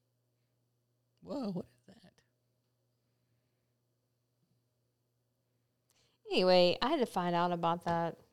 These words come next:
Speaker 2: so.
Speaker 1: What? What did you find out about?
Speaker 2: The Witch of Zachary.
Speaker 1: The bitch of Zachary.
Speaker 2: The witch.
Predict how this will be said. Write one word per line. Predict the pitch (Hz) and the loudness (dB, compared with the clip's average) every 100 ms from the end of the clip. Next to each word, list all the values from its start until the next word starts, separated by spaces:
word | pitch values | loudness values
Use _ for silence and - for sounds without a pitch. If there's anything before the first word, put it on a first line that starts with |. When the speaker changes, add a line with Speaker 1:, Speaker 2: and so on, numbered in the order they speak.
| _ - | _ -20
Speaker 2:
so. | 170 170 175 _ _ _ _ _ _ _ _ | -20 -20 -20 _ _ _ _ _ _ _ _
Speaker 1:
What? | 147 131 127 | -10 -8 -6
What | 139 | -8
did | 143 | -8
you | 151 | -12
find | 160 165 | -12 -14
out | 180 | -14
about? | 147 135 123 _ _ _ _ _ _ _ _ _ - | -16 -18 -20 _ _ _ _ _ _ _ _ _ -20
Speaker 2:
The | 190 | -20
Witch | 214 | -20
of | 254 247 | -20 -10
Zachary. | 269 302 - - 196 - _ _ _ _ | -8 -8 -6 -6 -6 -14 _ _ _ _
Speaker 1:
The | - | -2
bitch | 120 180 - | 2 2 0
of | 127 | 0
Zachary. | 127 196 - 143 135 _ _ - | 0 0 -2 -6 -6 _ _ -20
Speaker 2:
The | 208 | -20
witch. | 185 214 - - - - - | -14 -14 -14 -14 -12 -12 -14